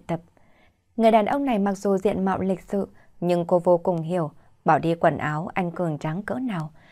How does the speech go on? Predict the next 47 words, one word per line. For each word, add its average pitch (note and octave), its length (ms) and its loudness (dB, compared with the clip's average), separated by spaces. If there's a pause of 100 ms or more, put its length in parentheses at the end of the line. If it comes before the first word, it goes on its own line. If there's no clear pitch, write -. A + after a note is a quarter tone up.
(140)
lại A3 180 4
vừa G#3 200 0
cuồng G#3 240 -2
dã G3 240 -6
dũng A#3 280 -4
mãnh, A#3 240 -6 (220)
tự F3+ 120 2
như E3 200 -2
là D3 160 -2
đêm G3+ 240 -6
qua. G3 340 -10 (560)
Lỗ F3+ 160 4
tai F3 220 0
của E3+ 140 2
cô F3 200 -2
nóng E3+ 260 -4
lên, G3 240 -6 (280)
không G#3+ 300 4
muốn A3+ 220 -4
bị D4 80 0
anh C4 240 -6
phát - 180 -8
hiện F3+ 260 -4
mà F3 100 -4
thử F3 200 -4
giãy C4+ 240 -10
giụa. F3+ 240 -10 (960)
"Anh F#3+ 160 0
muốn F3 160 2
buông F#3 140 0
tay G3 160 -2
ra, G3 220 -8 (440)
em F3+ 160 0
cũng E3+ 120 6
không G#3+ 180 -2
phải G#3 120 0
là F3 120 0
Suzy, A#3 480 -6 (360)
anh F#3+ 180 0
kéo F3 160 2
chăn G#3 180 0
mền F3+ 160 0
của - 100 -2
em G#3+ 120 0
làm G3 180 -2
chi A3+ 180 -4
chứ?" C4 140 -10